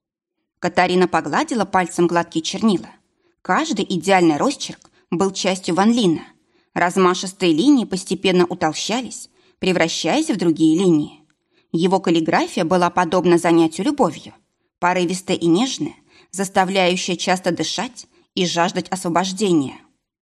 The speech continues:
Она заставила себя вчитаться. «Я найду для вас все ночные цветы, какие только существуют, а потом заберу в свой дворец. Сосновый лес». Вот же упрямый. Она ведь сказала,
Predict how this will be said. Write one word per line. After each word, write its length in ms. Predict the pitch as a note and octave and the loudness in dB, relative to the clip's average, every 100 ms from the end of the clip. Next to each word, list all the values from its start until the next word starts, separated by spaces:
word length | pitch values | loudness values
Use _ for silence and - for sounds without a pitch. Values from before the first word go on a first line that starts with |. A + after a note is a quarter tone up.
| _ _ - | _ _ 0
Она 240 | C#4+ F#4 | 4 4
заставила 540 | G3 D#3+ - A3 B3+ E3+ | 4 -2 -2 -2 -2 -6
себя 240 | - D#3+ | -4 -4
вчитаться. 680 | - F3 - F3+ - - A2 _ _ _ _ _ _ _ _ _ | -4 -8 -4 -4 -4 -14 -16 _ _ _ _ _ _ _ _ _
«Я 260 | - D3+ E3+ | -4 0 2
найду 420 | F3+ F3 E3 A3 | 4 2 2 -2
для 240 | A3+ D#3+ E3+ | 0 0 0
вас 240 | B2 - | -2 -8
все 260 | - - F3+ | -12 -6 -2
ночные 440 | E3+ D#3+ - D#3+ | 0 -2 0 0
цветы, 480 | D#3+ G#3 B3+ - - _ _ _ - | 0 -4 -6 -8 -18 _ _ _ -6
какие 380 | F#3 F3+ F3+ | -4 0 0
только 300 | D#3+ F3+ D#3 | 2 0 0
существуют, 840 | D#3+ E3 - F#3+ G3+ F#3+ - - - _ _ _ _ | -4 -6 -6 -6 -2 0 -2 -10 -20 _ _ _ _
а 140 | - E3+ | -4 -2
потом 360 | F#3+ F#3 F#3 | 0 2 0
заберу 400 | F#3 F#3+ F3 F3 | 2 0 0 0
в 100 | C4 | -2
свой 280 | - E3 D#3+ | -6 -2 -2
дворец. 600 | - F3 F#3+ - - - _ _ _ _ _ _ | 0 -2 -2 -10 -16 -16 _ _ _ _ _ _
Сосновый 600 | - - D#3+ - F3+ D#3+ F#3 | -10 -4 -4 0 0 2 0
лес». 400 | E3+ - - - _ _ _ _ _ _ _ _ _ - | 0 -4 -14 -18 _ _ _ _ _ _ _ _ _ -6
Вот 360 | D#3 F#3+ D#4+ | -4 0 0
же 140 | G3+ F#3 | 0 -4
упрямый. 440 | A3 C4 E3 - - _ _ _ | -2 0 0 -4 -12 _ _ _
Она 240 | F3+ F#3+ | 0 2
ведь 140 | G3 G3+ | 2 -4
сказала, 500 | - D#3+ E3 D4 | -4 -4 -2 -4